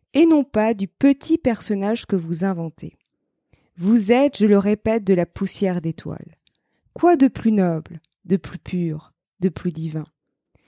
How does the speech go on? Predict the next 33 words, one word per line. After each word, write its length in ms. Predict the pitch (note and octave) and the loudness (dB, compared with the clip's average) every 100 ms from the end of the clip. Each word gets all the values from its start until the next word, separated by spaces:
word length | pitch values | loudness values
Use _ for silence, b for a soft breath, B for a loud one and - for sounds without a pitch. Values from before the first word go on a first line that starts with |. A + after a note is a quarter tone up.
| _ - | _ -4
Pourquoi 320 | C#4 - G#4+ | -2 2 2
vouloir 300 | D4+ C4+ C#4 | 4 4 2
vous 160 | A3+ G#3+ | 0 -2
cacher ? 560 | A3 G3 - - D3+ - _ _ _ _ _ - | -2 -2 -4 -10 -12 -16 _ _ _ _ _ -6
Non, 280 | F#3 F3+ F3 | 0 2 2
non 180 | F#3+ B3 | 4 4
et 60 | |
non. 300 | G4 G#4+ B3+ - _ _ _ _ _ | 4 4 0 -4 _ _ _ _ _
Vous 300 | D#3+ F#3 F3 | -4 0 2
êtes, 360 | B3+ B3 - - - _ - | 2 0 -4 -12 -18 _ -2
répétez-le 580 | A3+ - A#3 A3 G#3 | 0 0 0 2 0
très 380 | G3+ _ - C4 | 0 _ 0 0
fort 420 | - A3+ F#3+ E3 - G#3 | 2 0 0 -2 -6 -8
ici 380 | F#3 - G3 | -6 -4 -4
maintenant. 520 | F3+ E3+ - F3 D#3 - _ _ _ E3 | -2 -4 -6 -6 -6 -8 _ _ _ -2
Je 160 | F3 | 2
suis, 460 | G3+ - - C4+ - _ _ _ _ | 2 0 2 2 2 _ _ _ _
je 200 | D#3+ F#3+ | 0 0
suis, 480 | F#3 - A3 A#3+ - _ _ - | 2 -2 -2 -4 -6 _ _ 0
et 100 | G3 | 0
à 80 | |
partir 380 | G#3 A3 - G#3+ | 2 -2 -2 -2
de 80 | F#3 | -2
qui 320 | - - F4 | -2 2 4
je 100 | A3+ | 4
suis, 300 | G#3 - F#3+ | 0 -2 -4
je 100 | E3+ | -2
crée. 460 | D#3+ - E3+ C#3+ C#3+ _ _ _ _ | -4 -6 -4 -4 -8 _ _ _ _
Alors 280 | D#3+ F3 - | -2 -2 0
ce 140 | - | -2
passage 640 | C4+ A3 - G#3+ A3+ B3+ - | 0 0 0 0 0 0 0
m'a 120 | F3+ | 2
rappelé 560 | F3+ F3+ - F3 F#3 | 2 0 -2 -4 -4